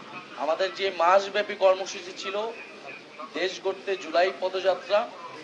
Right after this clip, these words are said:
যেই কর্মসূচির মাধ্যমে আমরা বাংলাদেশের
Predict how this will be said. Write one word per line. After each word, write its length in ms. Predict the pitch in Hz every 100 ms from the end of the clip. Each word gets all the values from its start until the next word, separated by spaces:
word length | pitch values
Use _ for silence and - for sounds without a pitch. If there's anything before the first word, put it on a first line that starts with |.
| - -
যেই 180 | 160 160
কর্মসূচির 540 | 170 175 175 190 196 180
মাধ্যমে 360 | 175 185 208 254 - - - - - - 135
আমরা 220 | 139 165 165 156
বাংলাদেশের 520 | 160 170 165 165 190